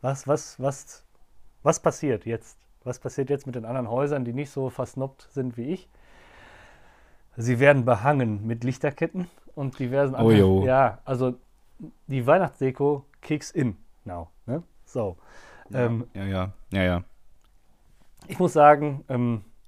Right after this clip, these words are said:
Speaker 1: ich persönlich, also Dekoration im Haus, in der Wohnung, finde ich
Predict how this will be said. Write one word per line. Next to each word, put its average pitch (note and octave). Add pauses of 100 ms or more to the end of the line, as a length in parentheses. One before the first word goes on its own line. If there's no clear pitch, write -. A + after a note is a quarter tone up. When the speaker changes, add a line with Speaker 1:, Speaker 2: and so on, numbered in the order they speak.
(120)
Speaker 1:
ich D3+
persönlich, C3+ (720)
also A2+
Dekoration B2 (920)
im A#2+
Haus, B2+
in C3
der G#2+
Wohnung, C#3
finde C3+
ich -